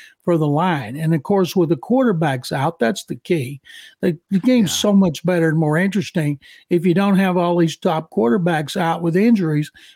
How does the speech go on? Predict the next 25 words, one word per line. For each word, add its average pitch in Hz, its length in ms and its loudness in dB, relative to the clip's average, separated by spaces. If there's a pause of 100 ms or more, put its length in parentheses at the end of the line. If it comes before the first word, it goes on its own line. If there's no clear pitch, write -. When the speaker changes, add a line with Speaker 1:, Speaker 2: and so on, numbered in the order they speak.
Speaker 1:
which, 175 360 0
uh, 190 220 -2
which 175 320 0
has 180 160 0
happened. 202 480 0 (320)
So 185 200 -2
no, 190 240 2
I 190 140 0
disagree 165 600 0
with 139 260 -2
Brady. 156 320 2
And 147 80 0
a 143 40 0
lot 165 200 0
of 151 140 -2
he's 156 260 0
talking 165 220 -2
about 151 280 -2 (280)
players 220 440 0
have 202 280 2
to 180 140 0
learn 190 440 0
to 185 80 2
protect 160 540 -4
himself. 160 600 -2